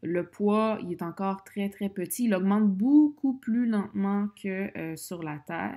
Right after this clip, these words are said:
Si je rajoute quatre kilogrammes, c'est la même chose ici aussi.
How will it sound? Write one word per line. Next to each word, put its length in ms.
Si 120
je 80
rajoute 300
quatre 200
kilogrammes, 520
c'est 160
la 120
même 200
chose 260
ici 320
aussi. 380